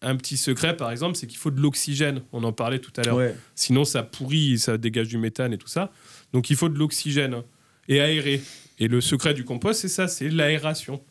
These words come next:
Speaker 1: Donc, il y a des outils pour ça, hein. Il y a des tiges aératrices, des brasses compost, des fourches. Il y a plein d'out-, d'outils qui existent, qui sont faciles à trouver et qui permettent de venir aérer. Et déjà, ce, ce premier secret-là,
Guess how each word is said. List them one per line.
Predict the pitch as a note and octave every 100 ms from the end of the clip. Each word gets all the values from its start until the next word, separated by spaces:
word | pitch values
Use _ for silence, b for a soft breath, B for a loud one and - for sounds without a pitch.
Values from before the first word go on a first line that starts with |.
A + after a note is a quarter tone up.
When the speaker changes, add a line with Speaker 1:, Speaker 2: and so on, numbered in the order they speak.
| b b b b B2+
Speaker 1:
Donc, | B2+
il |
y | B2+
a |
des | B2+ C3+
outils | F#3 - B3+
pour | F#3+
ça, | - F#3
hein. | D#3+
Il | D3
y |
a |
des | A#2 A2+
tiges | - B2
aératrices, | A2+ G2+ G#2+ - C#3+
des | B2
brasses | G#2 G#2+ -
compost, | A#2 G#2+ C#3+ C#3 A2+
des | G#2+
fourches. | - D#3 D#3+ - - B B B B
Il | B2
y |
a |
plein | - D3
d'out-, | C#3+ C3+ -
d'outils | C#3 C#3 C#3+
qui | -
existent, | A2+ A#2 F#3 -
qui | A#2+
sont | - A#2
faciles | A2+ - A#2
à | G#2+
trouver | - G#2+ F3 G#3 B B B B B _ C#3
et | E3+
qui | C#3+
permettent | C3 A#2+ E3 D#3
de |
venir | C#3 D3+ C#3+
aérer. | D3 C#3+ C3+ A2
Et |
déjà, | A#2 D#3 F#3+ F#3+
ce, | - A2+ -
ce | - A2+ - -
premier | - E3 E3+ D#3+
secret-là, | D3+ C3 - A#2+ C3+ G#3 B3